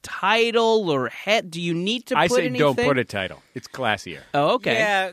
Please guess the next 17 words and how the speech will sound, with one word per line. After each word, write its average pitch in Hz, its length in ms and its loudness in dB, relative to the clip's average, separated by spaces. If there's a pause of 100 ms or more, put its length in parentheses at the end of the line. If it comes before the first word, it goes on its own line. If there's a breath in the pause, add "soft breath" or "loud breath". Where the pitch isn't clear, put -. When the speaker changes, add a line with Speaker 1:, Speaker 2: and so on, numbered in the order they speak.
Speaker 3:
'cause 220 160 -10
ultimately, 202 440 -4
like, 143 200 -2
you're 147 280 -4
not 170 260 -2
giving, 143 320 -4
you're 147 100 -6
not 160 200 0 (180)
cold 123 540 -12 (200)
mailing 120 460 -6
it 110 200 -12
to 117 100 -20
people. 113 420 -10
Like, 113 240 -6
you 120 160 -10
just 135 260 -6
Speaker 1:
Right. 131 300 -2